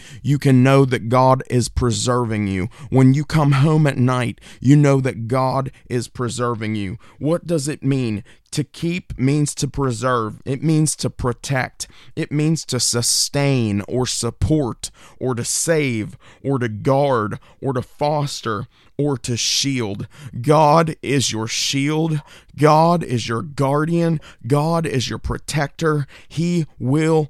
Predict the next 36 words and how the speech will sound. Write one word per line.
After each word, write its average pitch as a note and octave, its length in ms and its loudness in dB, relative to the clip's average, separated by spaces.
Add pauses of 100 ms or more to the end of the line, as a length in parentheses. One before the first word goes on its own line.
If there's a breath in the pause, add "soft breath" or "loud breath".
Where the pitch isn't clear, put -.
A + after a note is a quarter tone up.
not C#3+ 440 2 (160)
let C#3 340 0 (280)
you C#3 520 0 (180 soft breath)
alone. C#3+ 680 4 (120)
He C#3+ 200 -2
will C3 180 -2
never B2+ 300 -2
leave C#3+ 320 -4
you D3 140 -2
for C3 140 -6
one A2+ 300 -4
second. D3+ 640 0 (220 loud breath)
He D3 120 0
will C3 140 0
never C3 320 2
leave C3+ 340 -2
you C#3 240 -2
by C3+ 260 -2
yourself C#3+ 720 0
to B2+ 100 0
try C3 260 -2
to A#2+ 80 -4
fight C#3 340 -2
off C3+ 300 2
what B2 160 -4
the - 160 -8
enemy C3+ 340 0
is A2 200 -6
doing. C#3 400 -2 (200 loud breath)
He E3+ 420 -4
is C3+ 300 0
your C3 220 0
safe C3 640 -2
place. C3 560 -2 (440 loud breath)
And B2+ 340 4
this D#3 340 -2